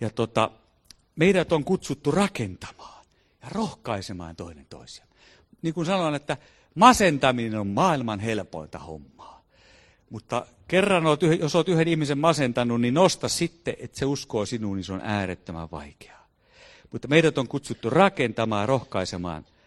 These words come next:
toisiamme. Ja Raamatussahan sanotaan profetoimisesta, että se on rohkaisemista, se on rakentamista, se on lohduttamista, se on niinku kehottamista. Sanotaan Jumalan sanassa.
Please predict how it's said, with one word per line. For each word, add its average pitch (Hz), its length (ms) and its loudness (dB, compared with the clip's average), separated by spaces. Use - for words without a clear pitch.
toisiamme. 104 560 -2
Ja 95 100 -2
Raamatussahan 135 840 0
sanotaan 107 580 -2
profetoimisesta, 98 1120 -2
että - 240 -14
se - 160 -8
on 95 100 -8
rohkaisemista, 90 1000 -14
se - 140 -12
on 104 80 -12
rakentamista, 82 1000 -16
se - 140 -14
on 92 140 -14
lohduttamista, 87 1000 -8
se - 160 -16
on 95 80 -16
niinku 90 240 -18
kehottamista. - 920 -14
Sanotaan 107 560 -4
Jumalan 113 480 2
sanassa. 98 560 -4